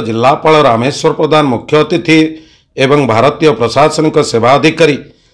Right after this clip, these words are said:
ତହସିଲଦାର ତଥା କାର୍ଯ୍ୟନିର୍ବାହୀ ଦଣ୍ଡାଧିକାରୀ ପ୍ରଥମେଶ ଅରବିନ୍ଦ ରାଜେଶିର୍କେ,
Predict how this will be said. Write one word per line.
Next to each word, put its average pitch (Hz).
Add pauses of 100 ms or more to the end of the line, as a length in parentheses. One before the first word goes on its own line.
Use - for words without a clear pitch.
(180)
ତହସିଲଦାର 151
ତଥା 127
କାର୍ଯ୍ୟନିର୍ବାହୀ 139
ଦଣ୍ଡାଧିକାରୀ 143 (520)
ପ୍ରଥମେଶ 147 (120)
ଅରବିନ୍ଦ 143
ରାଜେଶିର୍କେ, 139